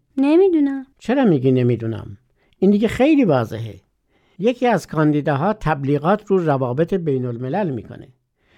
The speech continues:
Speaker 2: یکی دیگه تبلیغاتش رونق بازاره.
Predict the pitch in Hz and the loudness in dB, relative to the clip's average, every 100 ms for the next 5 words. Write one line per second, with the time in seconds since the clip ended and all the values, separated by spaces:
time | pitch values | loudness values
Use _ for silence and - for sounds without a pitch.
0 | _ _ - 254 220 196 214 175 170 160 | _ _ -2 0 2 2 2 2 2 2
1 | 160 185 208 202 160 151 151 175 202 196 | 2 2 0 -2 0 2 4 4 2 0
2 | 139 123 147 123 - | -2 -2 -4 -6 -12